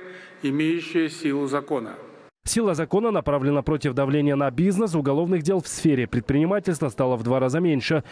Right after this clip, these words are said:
Speaker 2: В пять раз сократилось число уголовных производств, прекращенных по реабилитирующим основаниям. Инвесторов сопровождают прокуроры,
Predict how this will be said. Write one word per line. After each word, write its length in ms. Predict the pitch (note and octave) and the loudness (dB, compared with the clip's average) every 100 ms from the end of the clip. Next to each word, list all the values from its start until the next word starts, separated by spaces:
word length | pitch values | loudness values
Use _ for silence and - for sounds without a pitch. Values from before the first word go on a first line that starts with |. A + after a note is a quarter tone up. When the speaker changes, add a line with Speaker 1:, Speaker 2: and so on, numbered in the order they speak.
| - | -6
Speaker 2:
В 80 | - | 0
пять 240 | E3 F3 | 0 2
раз 160 | G3 - | -2 -2
сократилось 500 | D3 A2+ - E3 C#3 | -2 -2 0 0 0
число 360 | B2+ E3+ D#3 - - | -2 0 -2 -2 -2
уголовных 480 | D3+ F3+ F3+ E3+ - | 0 2 2 0 0
производств, 580 | F#3 E3+ C3+ G#3 - - | 0 0 2 0 0 -4
прекращенных 640 | A#2 B2+ A#2 D3 E3+ C#3+ | -2 0 -2 0 0 0
по 140 | C3+ | 0
реабилитирующим 840 | C3 C#3 C3+ D3+ D3+ D3+ B2+ - C3 | 2 2 2 0 2 2 2 0 -2
основаниям. 580 | A#2 D#3+ D#3+ A#2+ G#2+ - - | 0 0 0 0 -2 -4 -2
Инвесторов 500 | E3+ G3 E3 C#3 A#2+ | 0 2 0 -2 -2
сопровождают 680 | D3 C#3 B2+ C3 A#2+ G3 D#3+ | -2 0 0 0 0 0 0
прокуроры, 600 | B2 A2 C3+ F3 F#3+ | -2 0 2 4 2